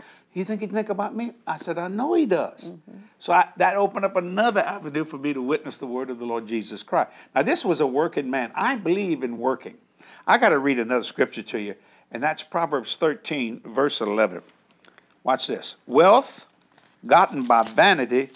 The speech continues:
Speaker 1: shall be diminished." There are a lot of billionaires. They're cocky and arrogant. They're gonna lose it.
Speaker 2: Mm-hmm.
Speaker 1: Give 'em time. They'll lose it. "Wealth gotten by vanity shall be diminished, but he that gathereth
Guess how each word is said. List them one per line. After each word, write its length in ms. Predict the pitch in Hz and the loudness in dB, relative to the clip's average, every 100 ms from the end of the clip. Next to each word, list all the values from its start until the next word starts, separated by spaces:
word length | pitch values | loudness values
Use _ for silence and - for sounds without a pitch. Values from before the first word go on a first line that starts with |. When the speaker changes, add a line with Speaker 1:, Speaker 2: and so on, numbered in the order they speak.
| - | -20
Speaker 1:
shall 240 | - 135 123 | -8 -4 -2
be 160 | 123 | -2
diminished." 580 | 113 107 143 104 - - _ - - _ _ - - _ _ _ _ _ _ _ _ | -2 -2 -2 -4 -12 -18 _ -20 -20 _ _ -20 -20 _ _ _ _ _ _ _ _
There 140 | 131 135 | 0 4
are 20 | |
a 40 | |
lot 140 | 180 208 | 6 4
of 140 | 131 | 4
billionaires. 480 | 151 180 135 120 107 | 4 4 4 0 -2
They're 100 | 110 | -4
cocky 380 | - 160 160 147 | 2 4 4 0
and 120 | 127 | 0
arrogant. 420 | 147 156 156 - | 2 2 0 -6
They're 100 | 165 | -6
gonna 220 | 196 185 | 0 4
lose 140 | 196 196 | 4 4
it. 160 | 233 - _ | -2 -8 _
Speaker 2:
Mm-hmm. 380 | - 202 190 233 269 _ _ | -14 -14 -12 -14 -14 _ _
Speaker 1:
Give 120 | 170 247 | 2 4
'em 40 | |
time. 280 | 277 262 196 | 6 4 6
They'll 180 | 220 247 | 4 6
lose 160 | 214 | 4
it. 180 | 226 - - - - | 2 -4 -14 -10 4
"Wealth 320 | 143 208 - | 6 6 6
gotten 280 | 196 196 170 | 4 4 4
by 140 | 160 | 4
vanity 420 | 147 170 151 135 | 6 2 2 0
shall 220 | 135 147 135 | 0 2 2
be 160 | 131 | 0
diminished, 500 | 120 131 143 104 - - - - _ - | 0 2 0 -2 -8 -14 -20 -20 _ 0
but 200 | 135 - | 0 0
he 520 | - - 240 180 160 | -2 4 6 6 4
that 260 | 139 135 117 | 4 0 4
gathereth 640 | 160 202 175 156 151 | 4 6 4 4 2